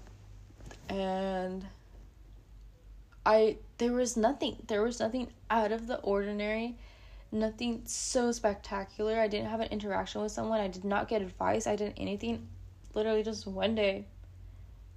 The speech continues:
to the next, I was able to let go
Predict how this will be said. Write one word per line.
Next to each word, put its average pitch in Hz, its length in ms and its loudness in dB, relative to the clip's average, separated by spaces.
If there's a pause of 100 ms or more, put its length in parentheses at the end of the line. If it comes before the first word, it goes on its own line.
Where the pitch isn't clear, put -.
(180)
to 208 80 2
the 214 80 8
next, - 520 2 (1160)
I 185 640 2 (280)
was 196 260 -4
able 196 220 0
to 190 80 0
let 190 260 -2
go 247 320 0